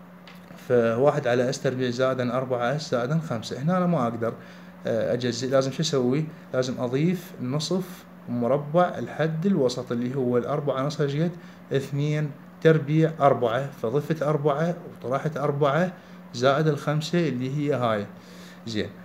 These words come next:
ايش صار عندي؟ قلنا حتى شو يصير هذا؟ حتى يصير مربع كامل، صار اس زائد اثنين الكل تربيع، خمسة ناقص أربعة يبقى لي واحد. هذا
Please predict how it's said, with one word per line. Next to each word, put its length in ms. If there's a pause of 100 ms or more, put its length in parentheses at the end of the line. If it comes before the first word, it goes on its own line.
(140)
ايش 80
صار 280
عندي؟ 400 (400)
قلنا 180
حتى 420
شو 180
يصير 300
هذا؟ 340 (340)
حتى 240
يصير 420
مربع 500 (160)
كامل، 360
صار 320
اس 440
زائد 320
اثنين 360
الكل 340
تربيع، 460 (380)
خمسة 440
ناقص 340
أربعة 520 (100)
يبقى 360
لي 120 (440)
واحد. 320 (560)
هذا 360